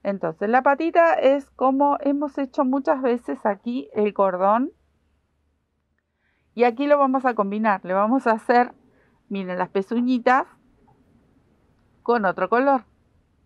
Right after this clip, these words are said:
De paso, los invito a que entren al canal que tenemos en la sección de técnicas. Varias veces hicimos estos cordones que nos sirven para muchísimos trabajos. Dejo una hebrita medianamente larga para darle dos puntaditas para unir.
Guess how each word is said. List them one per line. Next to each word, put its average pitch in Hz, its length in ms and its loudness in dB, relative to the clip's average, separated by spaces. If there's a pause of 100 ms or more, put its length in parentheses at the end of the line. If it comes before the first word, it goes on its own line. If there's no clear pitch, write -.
(1400)
De 226 100 4
paso, 294 300 0
los 247 240 0
invito 240 580 0
a 202 140 0
que 202 220 -2
entren 247 480 -4
al 190 200 -2
canal 220 440 0
que 233 100 -4
tenemos 180 520 -10
en 180 80 -8
la 175 100 -6
sección 220 400 -6
de 220 120 2
técnicas. 247 840 -2
Varias 233 380 -2
veces 220 340 -2
hicimos 208 420 -8
estos 202 220 -4
cordones 220 480 0
que 190 160 -6
nos 175 180 -12
sirven 226 320 -8
para 180 320 -6
muchísimos 202 720 -8
trabajos. 156 580 -10 (640)
Dejo 330 240 -4
una 320 160 2
hebrita 269 380 0
medianamente 233 580 -2
larga 240 300 0
para 196 240 -2
darle 202 320 0
dos 262 260 0
puntaditas 208 640 -2
para 190 220 -2
unir. 208 360 -6